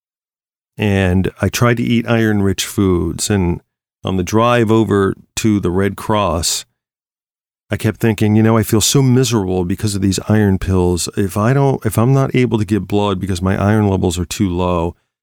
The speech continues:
I'm gonna be really pissed off. And usually I am, because about, eh, sixty percent of the time, I'm not able to give because my iron, iron levels are low.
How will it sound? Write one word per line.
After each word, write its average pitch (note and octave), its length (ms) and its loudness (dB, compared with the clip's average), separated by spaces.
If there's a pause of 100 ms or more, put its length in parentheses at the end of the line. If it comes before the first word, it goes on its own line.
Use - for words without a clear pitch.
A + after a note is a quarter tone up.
(200)
I'm F#3+ 100 2
gonna G3 120 4
be B2+ 160 4
really A2+ 320 2
pissed - 340 -4
off. E2 440 -6 (160)
And G#2 200 2
usually D3 320 4
I C#3 140 2
am, A#2+ 340 0
because A2+ 240 0
about, B2+ 360 -2
eh, B3 260 0
sixty - 380 -2
percent A#2 360 -2
of G2 60 -4
the F#2+ 60 -2
time, F2 440 -6 (800)
I'm C3 160 4
not C3 180 2
able B2 220 2
to G2+ 120 -8
give F#2 300 -4
because A2 260 0
my G2+ 220 2
iron, G#2+ 240 0
iron G#2+ 280 2
levels F2 340 -2
are E2+ 80 -4
low. C#2+ 320 -8